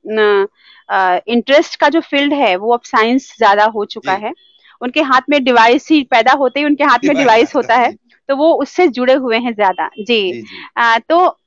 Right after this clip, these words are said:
Speaker 1: अ, सर एक सवाल मैं आपसे ये करना चाहती थी
Speaker 2: जी।
Speaker 1: कि जो libraries होती हैं उनकी भी बड़ी अहमियत होती है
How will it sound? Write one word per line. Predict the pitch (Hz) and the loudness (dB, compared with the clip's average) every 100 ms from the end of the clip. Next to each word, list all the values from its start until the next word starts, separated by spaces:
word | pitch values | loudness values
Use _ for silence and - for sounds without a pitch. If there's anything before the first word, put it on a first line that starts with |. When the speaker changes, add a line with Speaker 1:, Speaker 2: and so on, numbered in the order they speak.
| - | -6
Speaker 1:
अ, | 240 - - | -4 -2 0
सर | 359 | -2
एक | - 294 359 | 0 -2 0
सवाल | - 359 311 | 2 4 4
मैं | 320 | 2
आपसे | 311 320 - | 2 0 -2
ये | 294 | -4
करना | 285 208 202 | 0 0 -2
चाहती | 240 196 196 | 0 -2 -2
थी | 196 233 - _ | -10 -10 -12 _
Speaker 2:
जी। | - 214 _ _ _ - | -18 -18 _ _ _ -2
Speaker 1:
कि | 330 | 0
जो | 349 370 381 - _ _ _ _ _ - | 4 4 2 -2 _ _ _ _ _ -8
libraries | 240 240 247 262 269 294 349 330 | 0 2 2 2 0 4 2 2
होती | 254 220 - 202 | -2 -6 -6 -6
हैं | 196 185 _ _ _ _ _ _ _ _ _ _ | -6 -10 _ _ _ _ _ _ _ _ _ _
उनकी | 262 269 359 | -4 0 2
भी | 392 | 4
बड़ी | 359 359 | 4 2
अहमियत | 285 285 269 294 277 | 0 0 0 0 -2
होती | 226 220 | -6 -4
है | 233 208 | -4 -4